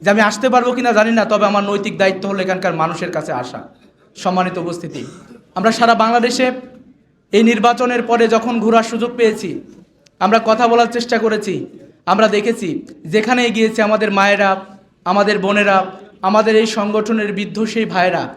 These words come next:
আমাদের সংগঠনের যাদের বয়স পঞ্চাশ বছর, আশি বছর, আশি বছরের বৃদ্ধ মানুষ আগায় আসে, কান্নায়,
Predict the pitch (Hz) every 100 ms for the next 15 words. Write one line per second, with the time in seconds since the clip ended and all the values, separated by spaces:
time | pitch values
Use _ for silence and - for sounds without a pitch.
0 | - - _ _ _ - 196 220 226 226
1 | 214 220 220 233 233 226 - - - 185
2 | 202 214 202 214 214 214 - 208 202 208
3 | 202 208 214 208 190 185 226 214 208 208
4 | 190 - - - 214 254 254 254 240 226
5 | 185 226 208 214 196 196 202 202 190 190
6 | 202 196 202 185